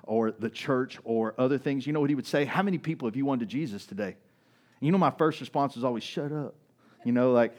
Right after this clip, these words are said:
like that was my, because I don't have an answer for that. I'm too busy griping about the church to actually do anything for the church. Right? And that's his point. When I'm on mission, I don't have time to think about what everybody else is not doing.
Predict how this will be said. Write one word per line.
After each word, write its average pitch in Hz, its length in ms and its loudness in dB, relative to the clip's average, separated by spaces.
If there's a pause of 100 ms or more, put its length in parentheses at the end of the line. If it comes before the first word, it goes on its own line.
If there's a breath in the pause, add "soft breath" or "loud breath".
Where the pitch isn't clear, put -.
like 131 180 0
that 156 120 6
was 147 140 0
my, 131 220 4
because 143 340 -2
I 160 80 4
don't 151 100 0
have 147 140 2
an 139 80 0
answer 156 280 0
for 131 120 -2
that. 110 160 2
I'm 135 100 2
too 170 140 2
busy 147 180 2
griping 139 400 0
about 131 260 4
the 131 60 -4
church 113 360 -6
to 113 60 -2
actually 113 300 -2
do 113 160 -2
anything 107 280 -4
for 123 200 -4
the 104 80 -6
church. - 400 -14 (1500)
Right? 110 280 -2 (840 soft breath)
And 117 180 -4
that's 123 240 0
his 113 140 -4
point. 104 340 -8 (720 soft breath)
When 107 160 -2
I'm 143 180 2
on 123 160 -2
mission, 139 480 -6 (260)
I 113 100 0
don't 123 180 -2
have 113 160 -4
time 110 320 -8
to 101 60 -8
think 95 220 -10
about 92 280 -6
what 95 160 -6
everybody 92 340 -6
else 95 180 -8
is 90 140 -16
not 82 180 -12
doing. 80 200 -18